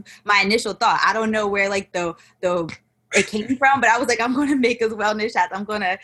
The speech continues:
Speaker 1: mix up some turmeric and ginger and cayenne pepper and lemon and honey, and we're gonna drink it every morning."
Speaker 2: Okay.
Speaker 1: And we started doing that, and I posted about it on my social media just as a, you know, a young millennial does, you know?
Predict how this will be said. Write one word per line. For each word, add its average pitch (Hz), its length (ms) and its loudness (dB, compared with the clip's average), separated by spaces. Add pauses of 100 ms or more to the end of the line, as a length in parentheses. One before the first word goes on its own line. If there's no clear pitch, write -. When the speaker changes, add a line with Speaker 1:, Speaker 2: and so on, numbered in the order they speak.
(280)
Speaker 1:
mix 240 300 0
up 247 160 2
some 196 180 -6
turmeric 254 460 -2
and 185 180 -4
ginger 233 360 -2
and 185 140 -2
cayenne 226 400 0
pepper 220 360 -2
and 190 160 -4
lemon 233 280 -4
and 233 140 -8
honey, 208 520 -4 (400)
and 202 600 2 (140)
we're 254 280 2
gonna 247 300 0
drink 226 320 0
it 185 80 0
every 170 260 -4
morning." 156 640 -10 (180)
Speaker 2:
Okay. 208 60 6 (420)
Speaker 1:
And 196 180 -8 (220)
we 214 160 0
started 214 440 2
doing 240 320 -4
that, 185 280 0
and 185 100 -6
I 170 200 -4 (100)
posted 240 500 -4
about 180 320 0
it 185 120 -4
on 185 100 -6
my 180 140 -6
social 220 320 -6
media 214 280 -2
just 214 220 -6
as 208 200 2
a, 180 200 -4 (300)
you 269 100 2
know, 240 180 6
a 180 120 0
young 208 260 -2
millennial 220 540 -2
does, 196 540 0
you 226 120 -6
know? 220 300 0